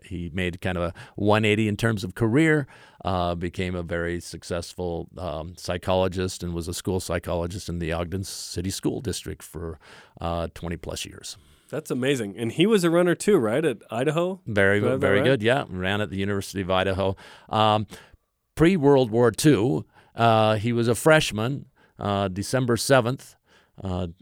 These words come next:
Speaker 1: nineteen forty-one, uh, listening to the radio on a Sunday morning and, uh, I think working there in the,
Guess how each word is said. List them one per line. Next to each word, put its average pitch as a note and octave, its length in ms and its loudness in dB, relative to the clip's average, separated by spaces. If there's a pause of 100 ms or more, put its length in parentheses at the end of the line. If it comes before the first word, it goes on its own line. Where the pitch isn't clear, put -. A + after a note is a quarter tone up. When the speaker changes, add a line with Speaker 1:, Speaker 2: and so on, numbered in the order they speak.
(100)
Speaker 1:
nineteen A#2 600 -4
forty-one, A2+ 840 2
uh, F#2+ 560 -2
listening G#2+ 320 0
to A2+ 100 -4
the G2+ 120 -2
radio G#2 400 2
on G2 160 0
a F#2+ 100 0
Sunday A2 320 2
morning G#2+ 460 0
and, F#2 240 -2
uh, F2 340 -2 (300)
I F2+ 100 -6
think F2 220 -4
working F#2+ 400 -2
there F#2+ 240 0
in F2+ 100 -2
the, E2+ 280 -6